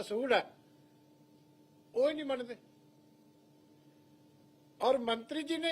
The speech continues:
ਇੱਥੋਂ ਗੱਲ ਸ਼ੁਰੂ ਕੀਤੀ। ਮਤਲਬ, ਇਹ ਜਿਹੜੀ ਭਗਵੰਤ ਮਾਨ ਜੀ ਦੀ ਸਰਕਾਰ ਦੀ ਸ਼ਰਧਾ ਕਿੰਨੀ ਕੁ ਹੈ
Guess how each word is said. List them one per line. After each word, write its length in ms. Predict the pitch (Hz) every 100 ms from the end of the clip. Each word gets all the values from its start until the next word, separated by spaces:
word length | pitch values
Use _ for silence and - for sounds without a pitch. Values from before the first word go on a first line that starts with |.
| 294
ਇੱਥੋਂ 240 | 294 311 330
ਗੱਲ 180 | 294 247
ਸ਼ੁਰੂ 200 | 240 214
ਕੀਤੀ। 300 | - - - - - - - -
ਮਤਲਬ, 360 | 170 202 240 214 202 226 - -
ਇਹ 140 | 202
ਜਿਹੜੀ 220 | 202 202 214
ਭਗਵੰਤ 420 | 202 180 135 -
ਮਾਨ 260 | 185 185 190
ਜੀ 100 | 202
ਦੀ 160 | 202 208
ਸਰਕਾਰ 400 | 185 165 170 175
ਦੀ 180 | 180 214
ਸ਼ਰਧਾ 360 | 160 180 233
ਕਿੰਨੀ 280 | 220 190 202
ਕੁ 180 | 196 196
ਹੈ 180 | 170